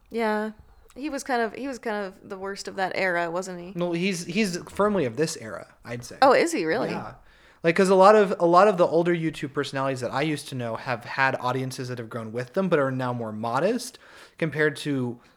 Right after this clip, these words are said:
Speaker 2: people who aggressively monetize their online presence and the parasocial relationship aspect, like Logan Paul. Logan Paul is, simulates the experience of hanging out with a friend,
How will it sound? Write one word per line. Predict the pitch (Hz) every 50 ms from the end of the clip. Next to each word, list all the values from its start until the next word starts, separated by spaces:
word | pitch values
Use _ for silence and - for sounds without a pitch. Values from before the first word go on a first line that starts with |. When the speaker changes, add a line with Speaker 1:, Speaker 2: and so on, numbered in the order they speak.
| _
Speaker 2:
people | - 160 156 160 143 139 135
who | 127 135 135 120 117 110 104 - _ _ _ _ _ -
aggressively | 143 135 127 - - 147 165 180 170 170 - 170 156 139 143 139
monetize | 131 131 123 127 127 131 123 127 - 123 117 110 104 104 - -
their | - 135 131 127
online | 131 131 127 123 117 117
presence | - 139 131 123 117 117 113 -
and | - 123 120
the | 120
parasocial | 123 135 127 120 113 - 120 117 - - 110
relationship | 107 113 127 139 131 127 120 - 113 -
aspect, | 113 95 - - - 107 101 - - - - - - - _ _ -
like | 135 143 151 143
Logan | 123 120 110 101 98 101
Paul. | - - 82 - - - _ _ _ _ _ _ _ _ _ _ -
Logan | 156 170 175 190 180
Paul | - 175 180 170 165 156 139 -
is, | 143 139 127 123 - - 135 131 - -
simulates | - - - 180 165 165 160 151 143 -
the | - - 143 135 127 123 117 -
experience | 123 - - - 147 139 135 131 127 123
of | 113
hanging | 110 143 147 139 135
out | 127 127
with | 113 110
a | 110
friend, | - _ - 131 127 113 - - 127 -